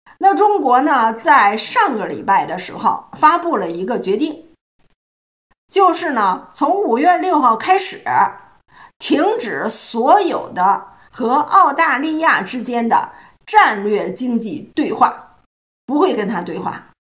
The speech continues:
是在那之后呢，澳大利亚又出了就我刚才所说的那个报告。中国呢，这次又忍无可忍，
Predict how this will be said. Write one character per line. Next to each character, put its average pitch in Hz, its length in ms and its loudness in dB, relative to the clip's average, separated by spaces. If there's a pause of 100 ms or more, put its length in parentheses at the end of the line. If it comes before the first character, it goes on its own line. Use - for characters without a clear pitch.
(400)
是 349 260 -6
在 262 200 0
那 269 180 -2
之 330 220 -4
后 220 300 0
呢， 180 100 -8 (120)
澳 196 120 -4
大 175 120 -4
利 180 120 -8
亚 202 260 -6 (480)
又 202 360 -2
出 190 300 -6
了 - 160 -6
就 180 100 -12
我 - 160 -14
刚 214 240 -4
才 - 260 -10 (140)
所 - 260 -14
说 185 260 -8
的 - 180 -10
那 180 180 -12
个 - 100 -16
报 - 160 -8
告。 160 260 -8 (920)
中 381 200 0
国 226 160 2
呢， 208 180 -2
这 240 200 -4
次 208 340 -8
又 - 400 -8
忍 - 240 -10
无 196 140 -8
可 190 160 -10
忍， - 380 -12